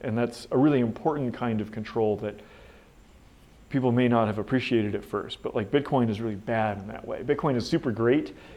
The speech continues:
in decentralization and reducing control that someone could ex-, ex-, exercise in lots of other ways, but because it doesn't have encryption,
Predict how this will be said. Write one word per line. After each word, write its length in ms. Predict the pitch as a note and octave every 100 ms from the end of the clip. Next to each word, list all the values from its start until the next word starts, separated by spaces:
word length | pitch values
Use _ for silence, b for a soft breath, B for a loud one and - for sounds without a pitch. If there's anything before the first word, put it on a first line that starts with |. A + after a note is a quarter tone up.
| B
in 460 | B2+ A#2+ A2 G#2+ - - - A2+
decentralization 960 | B2+ A#2+ C#3+ C#3 C3 A2+ C3 B2+ C3+ C3
and 160 | A2
reducing 440 | G#2+ A2 B2 C3 A#2
control 680 | A2+ A2 A#2 A2+ A2+ B2+
that 260 | B2+ A2+ - - -
someone 300 | - A#2+ A#2+
could 160 | A2+ A#2+
ex-, 240 | A2+ - - -
ex-, 280 | A#2+ - -
exercise 640 | A2+ - B2+ C#3 C#3+ D3 - B B B
in 80 | A#2+
lots 220 | B2+ A#2
of 100 | G#2+
other 160 | A#2+ C#3+
ways, 320 | E3 F#3 F#3+ B B
but 300 | D3+ - D3+
because 420 | A#2+ - - F#3
it 120 | C#3+ A#2+
doesn't 340 | C3 C3+ B2
have 240 | - A#2+
encryption, 760 | G#2+ G#2 D#3 D3+ - G#2+ G#2